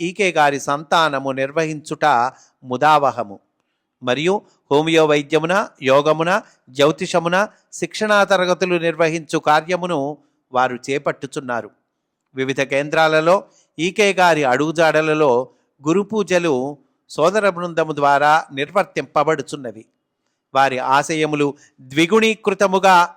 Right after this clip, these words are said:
వ్యాప్తమగుటకు పై కార్యక్రమ నిర్వహణ ఒక ఉదాహరణ.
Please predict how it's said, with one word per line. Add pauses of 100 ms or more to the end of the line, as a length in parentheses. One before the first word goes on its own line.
(120)
వ్యాప్తమగుటకు (340)
పై
కార్యక్రమ
నిర్వహణ (300)
ఒక
ఉదాహరణ.